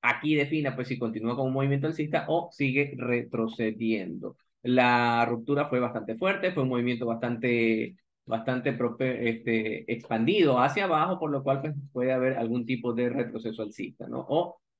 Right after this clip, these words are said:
como había mencionado, ya está en una zona de soporte en los mil ochocientos sesenta y cuatro y potencialmente podría venir a buscar los mínimos anteriores, buscando los mil ochocientos treinta primero y posteriormente el mínimo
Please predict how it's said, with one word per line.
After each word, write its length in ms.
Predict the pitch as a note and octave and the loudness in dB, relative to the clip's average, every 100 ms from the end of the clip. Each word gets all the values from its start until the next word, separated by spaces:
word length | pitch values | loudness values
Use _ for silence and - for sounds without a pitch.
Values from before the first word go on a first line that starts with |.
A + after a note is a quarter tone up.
| - | -10
como 200 | A#2+ A2+ | -2 0
había 200 | A2+ B2 | 2 2
mencionado, 580 | C#3+ E3 G3+ F3 E3+ E3 | 2 -2 0 2 2 2
ya 100 | B2 | -2
está 140 | C3 C3+ | -2 -2
en 80 | C3 | -2
una 180 | B2+ | -2
zona 260 | B2 C3+ B2 | -2 -2 0
de 140 | E3 | 0
soporte 600 | F#3+ F3+ D#3+ D#3+ D#3+ C3 | -2 -2 -2 -2 -4 0
en 300 | C#3 C#3 B2 | 0 0 0
los 160 | A#2+ A#2 | -2 -2
mil 160 | C3+ D3+ | -2 -2
ochocientos 420 | D3+ C#3 D#3 - | -4 -4 -6 -6
sesenta 280 | F3+ F#3+ G3 | -8 -6 -2
y 40 | |
cuatro 360 | F#3+ E3+ F3 F#3 | 2 2 2 -4
y 120 | F3 | -4
potencialmente 680 | F3+ F3 D#3 D#3 D3 C#3+ D3 | -4 -6 -4 -4 -4 -4 -4
podría 380 | B2+ A#2+ B2+ B2+ | -2 0 0 0
venir 240 | C3 C3+ | 0 -2
a 40 | |
buscar 280 | D3+ D#3 D3 | -2 -2 -2
los 140 | C3 A2+ | 0 0
mínimos 320 | A#2+ C3+ E3+ | -2 -2 -4
anteriores, 500 | E3+ F3+ D#3+ D#3 D#3+ | -4 -2 0 0 -2
buscando 320 | C#3+ C3 C3 | -4 -4 -4
los 120 | B2+ | -2
mil 140 | C3+ D3 | -2 -4
ochocientos 440 | D3+ D3+ D#3+ F#3 | -6 -8 -8 -4
treinta 320 | F#3 F#3 F#3 | -2 -2 -4
primero 380 | F#3 G3 F3 F#3 | -6 -2 -2 -2
y 80 | - | -4
posteriormente 720 | - - F3+ D#3 D3+ D#3+ D#3 | -8 -6 -4 -4 -2 -2 0
el 100 | C#3 | 0
mínimo 440 | C3+ C#3 C#3+ D3 | 2 2 0 -2